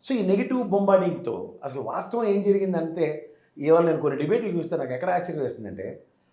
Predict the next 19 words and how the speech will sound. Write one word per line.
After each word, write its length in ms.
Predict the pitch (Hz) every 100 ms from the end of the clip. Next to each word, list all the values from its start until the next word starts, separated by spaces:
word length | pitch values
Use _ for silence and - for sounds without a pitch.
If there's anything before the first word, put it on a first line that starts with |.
| -
వాళ్ళు 120 | 165
తిరిగి 200 | 214 226
సీరియస్ 300 | 185 254 -
అయిపోతుండ్రు. 500 | 185 131 123 - - 147
ఏది, 380 | 170 180 180 - - _ _ 151
"చంద్రబాబు 200 | 190 196
గారు 160 | 180
నాలుగు 200 | 147 165
రూపాయలు 200 | 175 170
ఇచ్చారు 260 | 147 - 143
కదా, 300 | 139 139 127
already 220 | 135 143
ఇంకేటి 280 | 131 139 135
ఆరు 160 | 123
రూపాయలు 260 | 135 139 131
ఇచ్చారు, 300 | 127 - 139
ఇంకా, 280 | 127 120 117 - _ _ _
ఆ, 60 | 110 104 104 101 98 98 101 104
వాళ్ళు 580 | 110 107 104 101 95